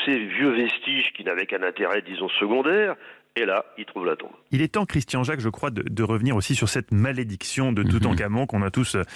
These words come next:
Speaker 2: dont on, on a lu pas mal de choses à ce sujet-là. En gros, ceux qui ont exhumé la momie de Toutankhamon, comme Lord Carnarvon, le commanditaire des fouilles, seraient morts ensuite, euh, de cause surnaturelle. Qu'est-ce que c'est que cette histoire ?
Speaker 3: Mais non, mais
Speaker 1: Alors,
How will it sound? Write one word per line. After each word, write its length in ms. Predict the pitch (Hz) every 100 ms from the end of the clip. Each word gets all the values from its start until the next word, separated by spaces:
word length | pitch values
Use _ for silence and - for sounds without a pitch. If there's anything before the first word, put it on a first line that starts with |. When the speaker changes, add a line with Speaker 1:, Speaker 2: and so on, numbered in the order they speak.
| - - 113
Speaker 2:
dont 80 | 101
on, 320 | 104 110 120
on 40 | 110
a 60 |
lu 160 | 113 127
pas 100 | 113
mal 140 | 107
de 100 | 110
choses 220 | 110 135 113
à 80 |
ce 80 | 104
sujet-là. 500 | 123 110 117 156 180
En 120 | 123 120
gros, 240 | 135 160
ceux 160 | 156 160
qui 100 | 127
ont 100 | 123
exhumé 600 | 151 139 147 151 156 131
la 180 | 104 107
momie 220 | 113 120
de 60 |
Toutankhamon, 480 | 110 110 107 117 123
comme 260 | 107 92 101
Lord 200 | 104 113
Carnarvon, 380 | - 107 107 170 - - -
le 140 | 120
commanditaire 420 | 127 117 117 117
des 60 | 110
fouilles, 140 | 185
seraient 220 | - 143
morts 400 | 131 135 156 190
ensuite, 540 | 127 107 - 147 185 - - -
euh, 60 |
de 100 | 110
cause 320 | 120 156 170
surnaturelle. 800 | - - 135 143 123 120 101 98
Qu'est-ce 220 | 92 156 -
que 100 | 123
c'est 200 | - 143
que 60 |
cette 180 | 131 110
histoire ? 500 | 107 - 120 131 87
Speaker 3:
Mais 140 | 80
non, 160 | 78 82 82 67 65
mais 80 | - - - - - - - - - -
Speaker 1:
Alors, 340 | 165 180 147